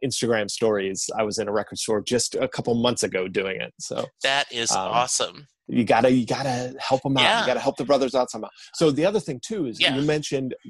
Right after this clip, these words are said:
Speaker 1: the Bee, uh, the Beach Boys harmony.
Speaker 2: Yeah.
Speaker 1: The Bee Gees are also hundred percent their harmonies. That's the magic of what makes them amazing.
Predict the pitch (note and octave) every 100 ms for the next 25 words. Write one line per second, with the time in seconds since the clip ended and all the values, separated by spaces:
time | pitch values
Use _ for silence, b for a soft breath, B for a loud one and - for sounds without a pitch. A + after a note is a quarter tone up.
0 | B2 A#2+ A#2 G#2 _ - D3+ D#3 C#3+ A#2
1 | A2+ G#2 G#2 E3+ G3 - C3+ A#2+ - -
2 | A3+ A#3 B2+ G2+ - A#2+ _ B B -
3 | C3 A2+ C3 A#2 B2 - - A#2+ - -
4 | G#3 A3+ D#3 A#2+ G#2 G2 - - - _
5 | _ _ _ _ _ - C3+ C#3+ C#3 B2+
6 | A2 G#2 G#2+ - D3 C3+ - C3+ A#2+ A2+
7 | _ _ _ _ _ _ _ _ _ _
8 | B2 C3 A#2+ - C3 B2 G2+ - - -
9 | A#2 A#2+ B2+ - C3 A2+ A2+ A2 G#2+ -
10 | A2+ G#2+ F#2+ G#2+ G#2+ A2 G#2 - - G2+
11 | G2 G2 F#2+ _ _ _ - G2+ A2+ D#3+
12 | B2+ E2